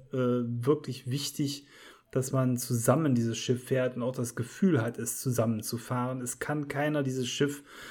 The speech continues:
sonderlich gut alleine fahren. Ich meine, irgendwie wird's auch alleine gehen, aber, ähm,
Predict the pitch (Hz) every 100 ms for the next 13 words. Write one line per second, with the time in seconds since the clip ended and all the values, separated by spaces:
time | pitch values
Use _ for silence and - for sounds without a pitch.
0 | - - - - - 143 127 117 - -
1 | 151 151 - - 139 131 110 101 - 104
2 | 95 - - - 143 139 160 139 139 147
3 | 147 139 127 127 127 135 117 123 160 180
4 | 175 135 131 127 127 123 123 117 117